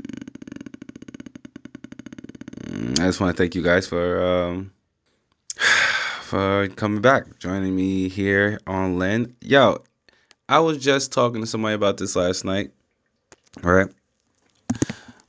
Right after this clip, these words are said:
I was, uh, and we was talking about how consistent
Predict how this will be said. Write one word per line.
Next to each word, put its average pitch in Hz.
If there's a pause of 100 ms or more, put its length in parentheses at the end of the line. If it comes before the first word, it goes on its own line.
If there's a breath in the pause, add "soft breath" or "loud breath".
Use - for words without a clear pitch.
(100)
I 78
was, 82
uh, 71 (760)
and 92
we 92
was 95
talking 95
about 85
how 92
consistent -